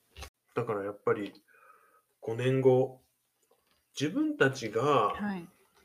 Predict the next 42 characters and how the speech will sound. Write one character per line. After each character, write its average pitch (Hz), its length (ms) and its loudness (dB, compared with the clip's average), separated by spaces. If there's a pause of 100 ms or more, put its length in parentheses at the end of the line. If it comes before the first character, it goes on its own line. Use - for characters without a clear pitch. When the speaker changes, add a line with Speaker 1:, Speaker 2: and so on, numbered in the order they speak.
(180)
Speaker 1:
五 117 180 -2
年 170 340 -4
後 170 160 -2
に 165 160 -4
め 117 200 -2
ち - 140 -6
ゃ 151 40 0
め 160 160 -2
ち 160 100 -2
ゃ 165 140 0
変 165 120 0
わ 165 120 4
っ - 160 -14
て 165 100 2
る 156 120 2
か 135 100 2
っ - 100 -8
て - 100 -20
言 107 120 4
わ 104 80 0
れ 104 80 -2
る 104 200 -8
と、 107 320 4
Speaker 2:
う 202 40 -2
ん。 180 160 -4 (480)
Speaker 1:
正 143 200 2
直 151 280 -2
微 104 140 -4
妙 113 200 -2
だ 120 80 4
よ 87 100 0
ね。 - 60 -18 (1600)
変 135 100 2
わ 147 100 8
っ 147 120 -2
て 156 140 2
た 160 180 4
い 131 80 6
け - 120 -6
ど。 - 160 -6
Speaker 2:
う - 40 -6
ん。 175 400 -10